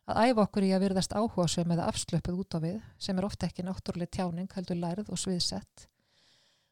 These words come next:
Og með þessi verkfæri í handræðunum getur einhverfur einstaklingur tækla félagslegar aðstæður af ýmsu tagi. Sum okkar eru eins og kameljón, svo snjöll að laga okkur á umhverfinu að fæstir sjá í gegnum dularkerfið.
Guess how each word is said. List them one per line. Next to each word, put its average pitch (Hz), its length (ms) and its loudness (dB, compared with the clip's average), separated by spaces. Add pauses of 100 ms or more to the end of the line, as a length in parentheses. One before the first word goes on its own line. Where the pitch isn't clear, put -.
Og 202 80 2
með 214 160 6
þessi 240 220 6
verkfæri 240 340 4
í 226 60 6
handræðunum 175 560 0 (400)
getur 220 240 4
einhverfur 190 400 2
einstaklingur 175 580 0
tækla 214 400 -2
félagslegar 190 560 -2
aðstæður 170 460 -2
af 202 100 -2
ýmsu - 240 -4
tagi. 147 380 -4 (500)
Sum 208 320 2
okkar 254 320 2
eru 196 220 2
eins 185 100 2
og - 80 -2
kameljón, 170 560 2
svo 196 240 -2
snjöll 202 320 0
að 190 160 0
laga 196 220 0
okkur - 180 -2
á 190 80 2
umhverfinu 170 640 -2
að - 160 -6
fæstir - 380 -2
sjá 220 180 0
í 180 80 -2
gegnum 185 320 -4
dularkerfið. 165 560 -4